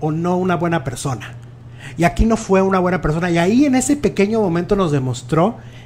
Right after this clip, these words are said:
cuál es su sentir. Esos son sus sentimientos. Que luego haya escrito un tweet,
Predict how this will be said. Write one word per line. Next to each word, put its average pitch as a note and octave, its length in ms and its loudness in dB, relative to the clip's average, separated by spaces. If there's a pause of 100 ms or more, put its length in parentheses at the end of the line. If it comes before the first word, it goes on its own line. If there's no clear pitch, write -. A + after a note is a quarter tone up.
(140)
cuál A#3 200 6
es C4+ 80 4
su A3+ 120 0
sentir. F3+ 580 2
Esos B3 240 2
son C#4 120 4
sus C4 200 0
sentimientos. E3+ 760 0 (280)
Que G#3 120 6
luego A#3+ 240 4
haya C4 140 2
escrito A#3+ 420 -2
un A3 160 -2
tweet, F#3+ 280 2